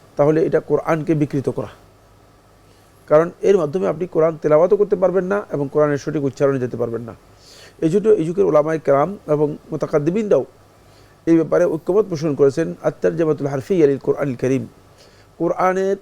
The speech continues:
তরজমা হারফিয়্যা, মানে একেবারে হরফে হরফে কোরআনকে অন্য ভাষায় লেখা, এটি হারাম। সৌদি আরবের স-, সর্বোচ্চ উলামা পরিষদে ফতোয়া দিয়েছেন, আহ, সৌদি আরবের ফতোয়া স্থায়ী কমিটির ফতোয়া দিয়েছেন এবং অন্যান্য আলেমরাও ফতোয়া দিয়েছেন।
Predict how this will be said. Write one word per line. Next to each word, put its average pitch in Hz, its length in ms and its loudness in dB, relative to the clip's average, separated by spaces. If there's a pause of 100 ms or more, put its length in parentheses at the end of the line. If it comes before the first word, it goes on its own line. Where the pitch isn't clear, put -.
(140)
তরজমা 156 320 0
হারফিয়্যা, 151 580 0 (580)
মানে 156 160 -2
একেবারে 156 340 2
হরফে 160 320 2
হরফে 175 340 2
কোরআনকে 156 720 0 (300)
অন্য 147 360 0
ভাষায় 143 340 2
লেখা, 127 380 -4 (840)
এটি 143 300 2
হারাম। 143 840 2 (640)
সৌদি 143 240 2
আরবের 143 180 4
স-, 139 320 -2
সর্বোচ্চ 143 320 0
উলামা 139 220 6
পরিষদে 143 400 0
ফতোয়া 143 260 0
দিয়েছেন, 139 320 0 (760)
আহ, 139 120 4
সৌদি 139 240 0
আরবের 139 260 6 (180)
ফতোয়া 143 260 2
স্থায়ী 139 240 0
কমিটির 143 280 -4
ফতোয়া 143 240 0
দিয়েছেন 139 500 -2 (520)
এবং 139 380 2 (180)
অন্যান্য 147 400 0
আলেমরাও 139 400 2
ফতোয়া 131 240 -4
দিয়েছেন। 123 360 -8